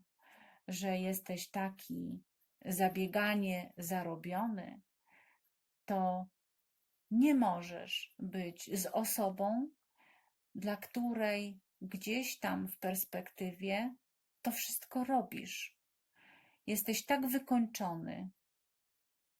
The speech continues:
że nie możesz być blisko, nie możesz poczuć, nie możesz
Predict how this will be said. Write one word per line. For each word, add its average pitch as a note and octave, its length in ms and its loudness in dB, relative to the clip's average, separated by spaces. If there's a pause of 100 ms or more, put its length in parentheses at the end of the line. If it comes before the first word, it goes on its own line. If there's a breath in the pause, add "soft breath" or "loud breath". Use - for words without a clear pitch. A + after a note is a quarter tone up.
(160)
że F#3+ 640 0 (1500)
nie G#3 300 2
możesz A3 800 -2 (580)
być G3+ 260 -2
blisko, G3 680 -4 (1120 soft breath)
nie G3+ 140 0
możesz F#3+ 420 -2
poczuć, - 920 -4 (320)
nie F#3 200 -4
możesz F3+ 720 -6